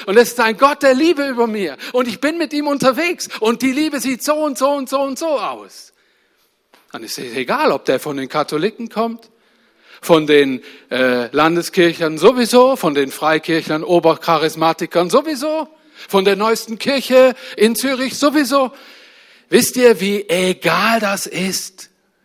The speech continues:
vor der Himmelspforte? Wisst ihr, Gott steht da und sagt, „Ich hab dich geliebt und freu mich, dass du meine Liebe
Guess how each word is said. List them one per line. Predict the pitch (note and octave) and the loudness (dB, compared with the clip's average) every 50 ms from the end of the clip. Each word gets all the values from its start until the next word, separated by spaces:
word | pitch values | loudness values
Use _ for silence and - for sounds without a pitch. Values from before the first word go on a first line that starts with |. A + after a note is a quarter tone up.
| _ _ _ _ _ _ _ _ _ _ _ _ | _ _ _ _ _ _ _ _ _ _ _ _
vor | - - - F3+ F3+ G3 G3+ | -10 0 2 4 4 4 4
der | G3 G3 F#3+ F3 | 4 2 2 2
Himmelspforte? | D3+ E3 G3 G3+ G3+ G3+ G3+ G3 - - - - F3+ F#3 G3 F#3+ - - G3+ G3+ F3+ - _ _ _ _ _ _ _ _ _ _ _ _ _ _ _ _ _ _ _ _ _ _ _ _ _ _ _ _ _ _ _ _ _ _ _ - | 0 -2 -2 -2 -2 -2 -4 -4 -4 -8 -6 -4 -2 -2 -2 -6 -6 -6 -6 -6 -6 -10 _ _ _ _ _ _ _ _ _ _ _ _ _ _ _ _ _ _ _ _ _ _ _ _ _ _ _ _ _ _ _ _ _ _ _ 4
Wisst | F#4+ - - - | 4 4 4 4
ihr, | C4+ A#3+ A3 - - - - - _ - - - - - - - - _ | 4 4 4 4 2 -6 -18 -20 _ -20 -20 -20 -20 -20 -20 -20 -8 _
Gott | - F#3 F#3 - | 6 6 6 6
steht | - - A3+ A3 G#3 - | 6 4 4 4 6 4
da | G#3 A#3 G#3 | 2 0 0
und | F3+ | 0
sagt, | - - D3+ - - | -2 -6 -8 -8 -10
„Ich | - D#3+ - - - | -8 -6 -6 -6 -6
hab | F3+ A3 - - | -6 -8 -6 -6
dich | B3 G#3 - - | -8 -8 -6 -2
geliebt | - F#3 D#3+ E3+ G3+ B3+ C#4 C4 G#3+ - _ - - - _ _ | -2 -2 -2 -2 -4 -6 -6 -6 -8 -10 _ -20 -20 -20 _ _
und | - F3+ E3+ - | -6 -6 -6 -6
freu | - - - C3 B2+ D3+ E3 F3+ | -12 -12 -8 -4 -2 -2 -2 -2
mich, | F3+ F3 E3 D3+ - - | -4 -6 -8 -10 -12 -8
dass | - C3 B2 A2+ - - - - _ - | -8 -8 -6 -8 -10 -14 -16 -18 _ -6
du | D#3+ D#3 F3 F#3 F#3+ F#3+ | -4 -4 -4 -4 -6 -6
meine | E3+ C#3+ C3+ C#3 C#3+ C#3+ C#3+ C#3+ C3+ B2+ | -8 -6 -6 -6 -6 -6 -8 -10 -10 -10
Liebe | A2 G#2+ A#2+ B2+ B2 - A2+ | -12 -14 -16 -16 -14 -14 -14